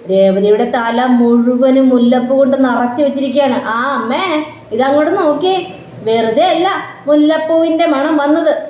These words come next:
അപ്പൊ ഇവരെയൊന്നും വലിയ മൈൻഡ് ചെയ്യാതെ,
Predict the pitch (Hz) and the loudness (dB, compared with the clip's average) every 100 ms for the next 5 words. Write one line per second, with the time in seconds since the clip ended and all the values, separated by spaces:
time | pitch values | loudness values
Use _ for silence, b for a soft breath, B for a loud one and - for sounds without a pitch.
0 | - - 254 254 311 - - - - - | -14 -8 -2 0 0 -4 -12 -20 -20 -20
1 | - - - 247 277 294 294 302 294 302 | -20 -12 -2 0 2 4 4 4 2 2
2 | 294 269 262 294 269 240 240 233 233 | 2 0 0 2 2 2 0 0 -2